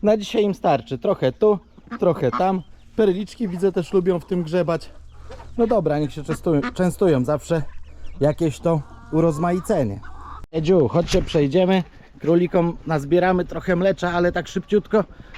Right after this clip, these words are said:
bo ja się zaraz muszę zbierać do roboty.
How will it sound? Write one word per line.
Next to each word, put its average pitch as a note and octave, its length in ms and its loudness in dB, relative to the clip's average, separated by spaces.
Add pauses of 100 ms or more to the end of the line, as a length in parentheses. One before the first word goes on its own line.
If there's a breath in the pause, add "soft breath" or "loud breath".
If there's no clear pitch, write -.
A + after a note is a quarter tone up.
bo D#3 60 0
ja D#3+ 80 4
się D#3 120 -8
zaraz E3 280 0
muszę D#3+ 220 -2
zbierać D3 440 0 (420 loud breath)
do C3 120 4
roboty. D3+ 600 0